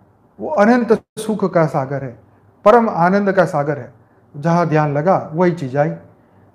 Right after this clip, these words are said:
तो वो ज्ञान का सागर है, तो ज्ञान हमारा जागृत हो जाएगा।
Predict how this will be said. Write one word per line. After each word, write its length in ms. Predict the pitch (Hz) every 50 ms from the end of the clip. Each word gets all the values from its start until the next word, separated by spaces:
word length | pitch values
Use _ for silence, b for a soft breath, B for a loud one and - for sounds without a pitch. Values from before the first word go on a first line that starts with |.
| _
तो 120 | - - - 165
वो 260 | 143 185 220 214 143
ज्ञान 260 | 147 156 165 180 190
का 120 | 185 190
सागर 360 | 175 185 175 160 156 170 165 185
है, 60 | 185
तो 160 | 185 - 143
ज्ञान 240 | 127 143 151 165 170
हमारा 300 | 151 147 143 143 156 156
जागृत 400 | 131 127 135 127 139 143 143 143 -
हो 40 | 131
जाएगा। 360 | 113 120 113 117 117 - -